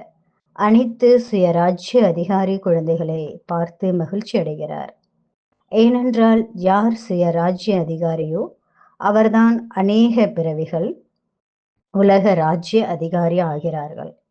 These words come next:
இன்று வெளிநாட்டு குழந்தைகளிடம் பாப்தாதா சுயராஜ்யத்தின் செய்தியை கேட்கின்றார்.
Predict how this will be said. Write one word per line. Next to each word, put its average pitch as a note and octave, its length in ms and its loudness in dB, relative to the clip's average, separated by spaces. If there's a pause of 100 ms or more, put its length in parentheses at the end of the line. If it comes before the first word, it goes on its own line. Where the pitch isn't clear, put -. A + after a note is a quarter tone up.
(420)
இன்று E3+ 540 2
வெளிநாட்டு A3+ 640 2
குழந்தைகளிடம் D#3+ 840 -2 (140)
பாப்தாதா E3+ 680 -2 (600)
சுயராஜ்யத்தின் A3 1000 2
செய்தியை E3+ 680 -2
கேட்கின்றார். D3+ 640 -10